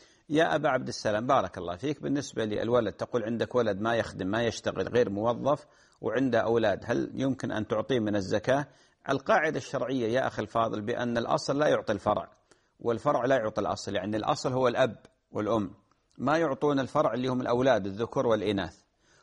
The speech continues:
وكذلك العكس، الفرع ما يعطي الأصل، يعني، ما يعطون الأولاد، ما يعطون آبائهم. لماذا؟ لأن النفقة واجبة، نفقة الآباء والأمهات على الأولاد واجبة، ونفقة الأولاد على،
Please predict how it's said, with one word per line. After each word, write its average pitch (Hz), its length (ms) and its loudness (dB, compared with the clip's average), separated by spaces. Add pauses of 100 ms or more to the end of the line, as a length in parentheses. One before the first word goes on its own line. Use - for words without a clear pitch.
وكذلك 160 600 0
العكس، 135 460 -2
الفرع 123 400 0
ما 135 180 0
يعطي 147 280 -2
الأصل، 113 440 -2 (440)
يعني، 101 200 -4
ما 123 140 2
يعطون 135 340 0
الأولاد، 127 460 2
ما 143 120 -4
يعطون 143 340 -2
آبائهم. 117 560 2
لماذا؟ 120 500 0 (320)
لأن 139 360 0
النفقة 151 760 0
واجبة، 117 560 2 (420)
نفقة 151 500 -2
الآباء 135 580 2
والأمهات 123 680 -2 (360)
على 127 280 0
الأولاد 127 460 2
واجبة، 104 360 -2
ونفقة 139 560 -6
الأولاد 123 680 0
على، 123 400 -2